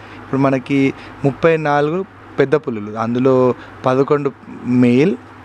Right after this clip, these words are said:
పదిహేను ఆడపులులు, ఒక ఎనిమిదేమో కూనలు. ఇవి ఇన్-, మన దగ్గర ఉన్న జనాభా ఇదని,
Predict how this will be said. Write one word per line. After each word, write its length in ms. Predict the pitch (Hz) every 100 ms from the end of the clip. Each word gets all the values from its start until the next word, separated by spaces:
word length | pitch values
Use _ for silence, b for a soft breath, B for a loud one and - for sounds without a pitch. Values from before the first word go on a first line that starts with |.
| - - -
పదిహేను 720 | 127 127 127 139 131 127 120
ఆడపులులు, 600 | 113 113 120 123 131 196 - - - - -
ఒక 120 | 127
ఎనిమిదేమో 720 | 139 127 139 139 135 143 196 226
కూనలు. 460 | - 156 135 101 110 - -
ఇవి 480 | 127 127 139 135 - -
ఇన్-, 240 | 131 139 143
మన 160 | 131 135
దగ్గర 280 | 127 123 143
ఉన్న 120 | 139
జనాభా 420 | 123 123 135 139
ఇదని, 480 | 127 117 123 180